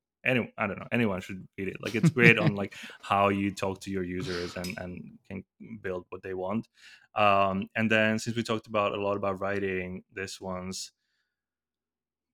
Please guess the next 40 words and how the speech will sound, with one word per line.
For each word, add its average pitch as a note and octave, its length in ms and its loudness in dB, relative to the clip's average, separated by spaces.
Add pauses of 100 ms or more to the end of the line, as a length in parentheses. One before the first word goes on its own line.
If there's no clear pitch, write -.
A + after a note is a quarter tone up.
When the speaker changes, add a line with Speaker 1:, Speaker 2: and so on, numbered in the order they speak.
Speaker 1:
a - 20 -4
bit F3+ 160 0
more, B2+ 600 4 (120)
I C3 60 -2
don't D3+ 100 2
know, A2 60 4
you G#2+ 80 4
don't B2+ 160 4
hear C3 140 4
it A#2+ 60 6
as A#2 100 0
much A#2 140 2
often, C3+ 360 0
but A2 160 2
I, G#2 140 4
but G#2+ 200 -2
I G#2+ 60 4
actually G#2 600 -2
got G#2 200 -2
the G#2 60 -2
recommendation G2+ 480 -2
from F#2+ 400 -2
some G2 180 -6
folks G2+ 300 -4
at A2 60 -16
Stripe G#2 520 -2 (120)
when G#2 120 -6
I G2 40 -4
was F#2+ 120 -4
asking F#2+ 300 -4
them G2 120 -2
about F#2+ 300 0
their F#2+ 140 -2
writing F#2 300 -4
culture, G#2 380 -4
and G#2+ 140 -4
they G2+ 80 0
recommended G2+ 560 -2
Barbara F#2+ 640 0
Minto's, F#2 840 -4